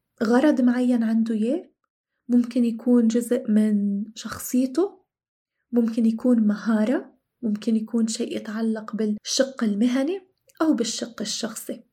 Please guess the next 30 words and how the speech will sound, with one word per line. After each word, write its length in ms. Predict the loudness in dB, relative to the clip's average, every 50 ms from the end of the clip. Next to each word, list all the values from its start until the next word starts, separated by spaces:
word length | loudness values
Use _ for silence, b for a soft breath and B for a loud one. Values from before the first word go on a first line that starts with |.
| _ _ _ b b b b
شو 240 | -8 -4 -4 -2
ما 80 | -4 -4
كان 280 | -6 -4 -2 -2 -2 0
هيدا 260 | -2 -4 -4 -4 -6
الشي، 420 | -8 -8 -10 -8 -8 -8 -8 -10 b b b b b b b b b
اسأل 360 | -18 -8 -4 -2 0 2 2
نفسك 440 | 0 -2 -6 -8 -8 -8 -8 -6 -6
بكل 320 | -6 -6 -2 0 0 0
شفافية 580 | 0 -2 -6 -6 -6 -6 -4 -2 -4 -2 0 -2
وبكل 360 | -2 -2 -4 -6 -6 -6 -6
صراحة: 720 | -6 -8 -8 -8 -6 -6 -8 -10 -10 -12 -14 -14 -14 _ _ _ _ _ _ _ _ -2
أنا 180 | 0 0 0 0
شو 240 | 0 -2 -2 -2 -2
هو 420 | 0 2 4 4 4 4 4 4 2 2 2 -6 _ _ -4
الشي 280 | -2 -2 0 2 2
اللي 180 | 2 2 2 0
بدي 340 | 0 0 -2 -2 -2 -4 -2
إياه 320 | 0 0 0 0 -2 -4 -6
وهيدا 320 | -6 -2 -2 -2 -2 -2 -4
الشخص 480 | -4 -4 -4 -4 -4 -4 -4 -6 -6
حققه 800 | -12 -16 -10 -4 -2 -2 -2 -2 -4 -6 0 2 2 2 2 0 0 0
أو 80 | 0
عنده 340 | 0 2 0 0 2 2 4
إياه 340 | 4 4 4 2 0 0 0 2
أو 200 | 2 2 4 0
وصل 360 | -2 -2 -2 -4 -2 -2 0
له 260 | 0 0 0 -2 -8 -6 -4
قبلي؟ 420 | -4 -4 -4 -4 -6 -6 -6 -8 _ _ _ _ _ _ _ _ -8 -4
شو 160 | 0 0 2
هو؟ 320 | 2 2 0 0 -6 -10